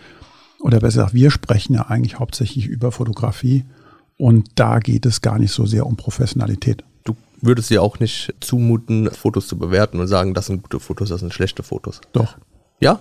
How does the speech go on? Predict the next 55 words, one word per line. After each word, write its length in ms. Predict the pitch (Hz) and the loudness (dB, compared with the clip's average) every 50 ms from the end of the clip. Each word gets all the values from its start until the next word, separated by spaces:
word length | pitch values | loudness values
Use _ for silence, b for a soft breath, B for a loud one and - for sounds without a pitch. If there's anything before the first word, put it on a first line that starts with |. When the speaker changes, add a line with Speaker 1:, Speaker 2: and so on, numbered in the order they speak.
| - _ _ | -4 _ _
Speaker 1:
Das 180 | - 156 - - | -4 -2 0 0
würde 100 | - 120 | 0 0
ich 80 | 104 - | 2 2
Speaker 2:
Das 140 | 127 131 | 2 2
Speaker 1:
machen, 80 | 127 110 | 4 4
Speaker 2:
würdest 220 | 175 185 190 135 | 4 4 4 4
Speaker 1:
klar. 20 | 139 | 4
Speaker 2:
du 60 | 180 | 4
machen, 240 | 170 165 160 117 107 | 4 4 4 4 2
ja? 80 | 113 | 2
Speaker 1:
Ja, 100 | 143 147 - _ - | 0 -2 -4 _ 0
Speaker 2:
Hier 100 | - 180 | 4 4
in 80 | 175 - | 4 6
Speaker 1:
klar. 180 | - 180 180 | 4 4 4
Speaker 2:
dem 120 | 175 156 147 | 4 4 4
Podcast. 440 | - 156 - - 117 104 - - B B B B B B B B B B B B B - 392 | 2 -2 0 2 0 0 0 -2 B B B B B B B B B B B B B -18 -12
Speaker 1:
Hm, 800 | 453 392 330 311 320 302 262 240 220 208 196 180 170 170 170 160 | -6 -2 0 2 6 6 6 6 6 4 2 -2 -4 -6 -4 0
dazu 260 | 156 165 143 - - 151 | 2 2 4 6 6 8
müssten 280 | 151 160 - - - | 8 6 4 2 2
wir 80 | 151 143 | 4 4
ja 100 | 139 131 | 4 4
Bilder 300 | 123 131 139 139 139 131 | 4 4 2 4 4 2
kriegen. 460 | 127 - 156 156 147 123 113 110 - | 0 0 -2 0 0 0 0 -2 -4
Speaker 2:
Die 80 | - 131 | -6 -6
kriegen 240 | - - 98 98 | -4 -2 -2 0
wir 80 | 92 85 | 0 -2
bestimmt 340 | - - - - 92 - - 190 | -4 -6 -8 -10 -8 -8 -4 0
Speaker 1:
Oh, 40 | 185 | 2
Speaker 2:
angesendet. 360 | 175 160 143 127 127 123 131 | 4 4 6 4 4 4 2
Speaker 1:
ja, 220 | 131 123 123 131 - | 2 0 -2 -4 -6
das 220 | - 143 - - - | -8 -8 -6 -4 -2
wird 180 | 131 - 101 | 0 0 2
Speaker 2:
Ja. 80 | 113 120 | 2 0
Speaker 1:
ja 80 | 117 | -2
schlimm. 320 | - - - 131 117 117 123 | -2 -2 -2 -2 0 0 0
Speaker 2:
Ja. 60 | - | 0
Speaker 1:
Nein, 220 | - 120 120 110 120 | 0 0 0 0 0
wird 100 | 123 - | 0 2
alles 240 | - 135 135 - - | 4 4 4 4 4
gut. 240 | - 117 104 - - B B B B B B B | 4 2 2 2 0 B B B B B B B
Die 80 | - 147 | -2 -2
Frage 400 | - - - 131 143 170 160 180 | -2 0 0 2 4 4 2 2
ist 240 | 185 180 - - - | 0 -2 0 4 6
nur, 400 | 160 165 165 165 165 160 165 175 - _ _ _ _ _ | 8 8 10 10 8 8 6 4 2 _ _ _ _ _
jeder 240 | - 127 131 139 147 | 2 4 6 6 4
kann 200 | - - 135 131 | 4 4 2 2
fotografieren. 880 | - - 131 123 113 - - 110 - - - 135 147 165 185 214 226 214 - _ _ _ | 4 4 2 2 2 2 -2 -2 -2 0 2 4 6 6 6 6 4 2 -2 _ _ _
Wie 200 | - - 123 117 | 4 6 6 6
ist 240 | 127 - - - - | 6 4 0 0 2
das 140 | 131 110 - | 2 0 2
eigentlich 320 | - 120 117 117 107 - | 2 4 4 4 4 4
gemeint, 540 | - 127 110 123 143 170 170 131 - - - - | 2 4 4 6 6 4 4 2 0 -2 -8 -18
frage 280 | - - - 104 117 110 | -6 -4 -2 -2 -2 -2
ich 120 | - - | -2 -4
mich. 220 | 120 107 - - | -6 -6 -8 -12